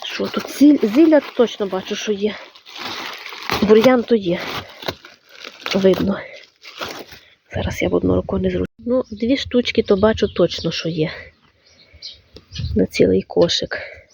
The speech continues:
Ось одна і ось друга. Дві штучки то є, а все остальне бур'ян.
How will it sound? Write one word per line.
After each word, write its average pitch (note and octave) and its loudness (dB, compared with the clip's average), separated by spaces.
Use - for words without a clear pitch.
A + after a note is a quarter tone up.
Ось - 2
одна A3+ 2
і - -8
ось G#3+ -4
друга. F#3+ -4
Дві A3+ 2
штучки - -2
то - 2
є, A3+ 4
а A#3 -6
все - -4
остальне G#3+ -2
бур'ян. G3 -2